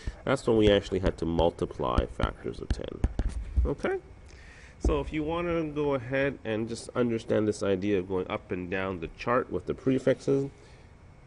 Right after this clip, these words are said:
uh, summary, if you're going from a lower to a higher, you divide. And if you're going from a higher to a lower, you multiply. Okay. So one last example for you, and this one I'd like you to pay close attention to, 'cause your assignment in class will be very similar to example number three.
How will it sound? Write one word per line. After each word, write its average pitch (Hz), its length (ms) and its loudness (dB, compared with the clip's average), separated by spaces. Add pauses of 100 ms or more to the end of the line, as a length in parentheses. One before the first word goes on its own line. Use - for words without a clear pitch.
(400)
uh, 76 280 -8
summary, 127 520 6
if 110 100 2
you're 98 100 -2
going 98 240 8
from 85 160 0
a 71 60 4
lower 127 400 10
to 104 160 4
a 85 60 8
higher, 139 380 4
you 110 120 4
divide. 151 580 4 (460)
And 180 100 2
if 160 80 2
you're - 60 -10
going 127 140 6
from 101 160 0
a 82 40 4
higher 90 320 0
to 85 200 -2
a - 20 2
lower, 76 280 0
you 71 120 -4
multiply. 76 460 -4 (920)
Okay. 175 260 0 (800)
So 147 100 0
one 196 240 4
last 147 240 4
example 101 340 4
for 87 180 2
you, 85 260 4
and 95 120 6
this 113 160 2
one 117 100 6
I'd 95 100 8
like 101 160 4
you 98 40 -6
to 95 60 -2
pay 92 280 -2
close - 520 0
attention 82 440 -4
to, 90 200 -2
'cause 82 240 -2
your 82 100 4
assignment 95 400 4
in 76 120 -2
class 92 440 -2
will 73 140 -2
be 73 240 -6
very 80 260 -2
similar 90 380 -4
to - 100 -12
example 78 380 -8
number 65 240 0
three. 127 420 -2